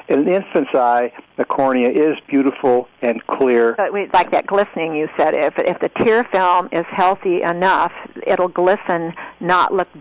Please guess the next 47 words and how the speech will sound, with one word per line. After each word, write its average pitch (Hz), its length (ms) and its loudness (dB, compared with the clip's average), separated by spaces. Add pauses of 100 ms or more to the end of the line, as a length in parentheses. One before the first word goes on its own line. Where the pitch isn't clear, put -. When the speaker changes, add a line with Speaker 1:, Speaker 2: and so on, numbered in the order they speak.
(120)
Speaker 2:
too 208 140 -2
dry. 160 580 -2 (200)
Speaker 1:
It 127 200 -2
not, 139 220 0
it'll 127 280 2
not 156 260 0
look 151 240 -2
too 165 180 0
dry 135 520 2
and, 127 380 0 (340)
Speaker 2:
Or 160 120 0
Speaker 1:
and, 127 140 0
Speaker 2:
dry 170 160 0
at 165 120 -2
Speaker 1:
and - 20 -2
Speaker 2:
all. 160 260 -2
Speaker 1:
mottled 131 600 -2
looking. - 520 -4 (420)
So 117 120 2
that's, 151 280 2
that, 156 220 0 (300)
that, 156 220 2
that, 175 240 0 (100)
that's 175 240 2
important, 165 680 -2
uh, 131 40 4
Speaker 2:
That 120 140 2
Speaker 1:
that 202 140 -2
Speaker 2:
is - 60 -8
important 190 480 -2
for 185 60 0
them 170 160 -2
to 180 100 0
learn. 196 160 0
And 175 220 -2
how 226 180 0
many 233 220 -2
parents 190 500 -4
do 185 60 -4
you 180 80 -2
think 170 240 -6
never 170 280 -4
knew 175 240 -6
that? - 320 -8 (600)
Speaker 1:
Um, 127 380 2 (180)
all. 127 360 2 (680)
Speaker 2:
Uh-huh. 196 440 2